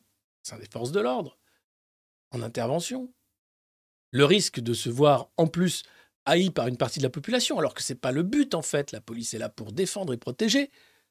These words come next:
Tout ça, ça va pas. Et un ministre qui parle comme ça, ah ouais, mais ouais, <laughs> oui, c'est des jeunes cons, on fait ce qu'on peut avec. Super !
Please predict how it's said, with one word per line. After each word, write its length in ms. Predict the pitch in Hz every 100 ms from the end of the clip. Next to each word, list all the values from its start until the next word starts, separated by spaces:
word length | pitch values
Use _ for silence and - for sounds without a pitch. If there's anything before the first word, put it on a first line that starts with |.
| _ _ _ _ _ _ _ _ -
Tout 100 | 185
ça, 100 | 208
ça 140 | -
va 100 | 160
pas. 240 | 185 277 - _ _ _ _ _ 254
Et 100 | 254
un 80 |
ministre 400 | 240 262 302 -
qui 160 | 226 233
parle 180 | 262 247
comme 180 | 262 254
ça, 360 | 302 277 269 _ _ -
ah 140 | 233 269
ouais, 200 | 294 277
mais 120 | 240
ouais, 160 | 254 226 -
<laughs> 380 | 233 262 262 - - - -
oui, 120 | 233
c'est 140 | 208 202
des 100 | 202
jeunes 220 | 214 214
cons, 300 | 269 247 180
on 100 | 151
fait 100 | 165
ce 80 | -
qu'on 120 | 185
peut 160 | 226
avec. 280 | 202 151 143 _ _ _ _ _ _
Super ! 440 | - 202 381 392